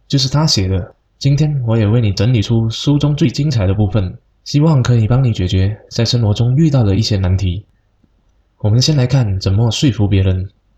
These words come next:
说服别人是个技术活，不能一味的摆事实、讲道理。聪明人会想办法改进自己的说服方式。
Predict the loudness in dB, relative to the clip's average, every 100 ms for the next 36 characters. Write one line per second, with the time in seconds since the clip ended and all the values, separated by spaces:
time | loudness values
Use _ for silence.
0 | _ -6 -2 0 0 2 0 -2 -2 -2
1 | 0 0 0 0 0 -2 -6 -2 0 0
2 | 0 2 2 0 0 -2 0 -2 -2 -4
3 | -4 -4 -4 -2 -2 -2 -6 -14 _ _
4 | -2 2 2 2 2 0 0 0 0 2
5 | 0 -2 -4 0 0 0 0 0 0 0
6 | -2 0 -2 0 0 2 0